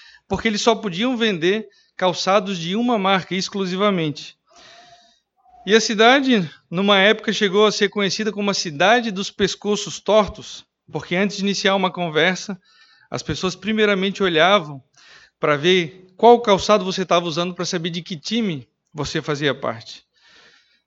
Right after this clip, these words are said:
Essa é a história de dois irmãos, Adolf e Rudolf. Um deles criou a Adidas, que é a junção do seu apelido Adi com a primeira parte do sobrenome Dassler, e Rudolf, que criou a Puma.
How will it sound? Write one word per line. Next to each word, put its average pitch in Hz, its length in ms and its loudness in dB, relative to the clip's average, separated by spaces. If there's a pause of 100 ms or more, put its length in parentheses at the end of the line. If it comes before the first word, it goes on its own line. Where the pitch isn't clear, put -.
(260)
Essa 247 300 4
é - 0 -
a 262 40 6
história 240 440 4
de 185 100 -4
dois 196 280 2
irmãos, 196 760 -4 (360)
Adolf 185 680 2
e 151 120 -6
Rudolf. 226 640 0 (600)
Um 175 140 -2
deles 180 300 4
criou 180 260 2
a 165 80 6
Adidas, 190 760 -2 (920)
que - 140 -2
é 151 60 4
a 160 40 6
junção 165 480 0
do 160 80 -6
seu 165 180 2
apelido 156 520 -2
Adi 147 640 0
com 160 240 -4
a 143 40 0
primeira 160 360 2
parte 160 300 2
do 139 60 -12
sobrenome 151 460 -2
Dassler, 185 580 0 (240)
e 226 140 0
Rudolf, 208 600 0
que 202 120 -8
criou 180 320 0
a 190 80 2
Puma. 185 520 -6